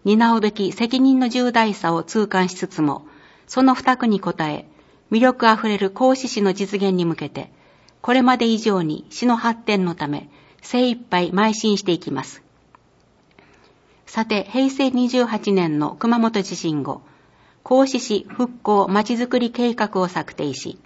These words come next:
同計画に基づき、市政運営に取り組んできました。昨年四月に市総合センタービーブルが復旧オープンし、防災拠点機能を併せ持つ孔子庁舎、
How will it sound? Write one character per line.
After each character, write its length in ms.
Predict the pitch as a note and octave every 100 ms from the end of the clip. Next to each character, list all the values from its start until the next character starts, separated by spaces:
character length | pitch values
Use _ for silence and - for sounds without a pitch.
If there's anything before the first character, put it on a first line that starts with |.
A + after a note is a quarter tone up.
| _ _ _ _ _ _
同 180 | B3+ C4+
計 220 | C4+ C4+
画 240 | C4 B3 A3
に 80 | G3+
基 20 |
づ 380 | F3 F3 F3 D#3
き、 280 | - - - _ _
市 100 | -
政 320 | - C4+ B3+
運 180 | B3+ A#3+
営 160 | G#3+ E3+
に 160 | E3
取 200 | F#3+ F#3+
り 40 | F#3+
組 140 | F3+
ん 20 |
で 80 | D#3
き 140 | -
ま 100 | C3
し 120 | - -
た。 160 | - _ _ _ _ _ _ _ _ _ _ _ _ _ _ _ _ _
昨 320 | A#3+ B3 C#4
年 160 | C4+
四 160 | C4+ B3
月 240 | A#3 A3+
に 220 | F3+ E3 -
市 240 | - - B3
総 260 | C4+ C4+
合 220 | B3+ B3+ B3+
セ 180 | B3
ン 140 | A3+ A3+
タ 240 | G3 F#3
ー 40 | F#3
ビ 180 | B3+ A3+
ー 20 |
ブ 140 | G#3
ル 100 | F3+
が 160 | E3 E3
復 220 | A3 G#3+
旧 180 | - G3+
オ 180 | F#3+ F3+
ー 40 |
プ 100 | D#3
ン 120 | D3
し、 240 | - C3+ - _ _ _ _ _ _ -
防 200 | A3+ C4
災 240 | C4+ B3+
拠 140 | B3 B3
点 240 | B3 A#3+
機 140 | A#3+ A#3
能 200 | A3+ G#3
を 80 |
併 200 | G3 G3+
せ 140 | G3 F#3
持 120 | E3+
つ 220 | - D3 - _ _ _ -
孔 220 | B3 B3+
子 140 | -
庁 200 | G#3 F#3
舎、 280 | E3+ D#3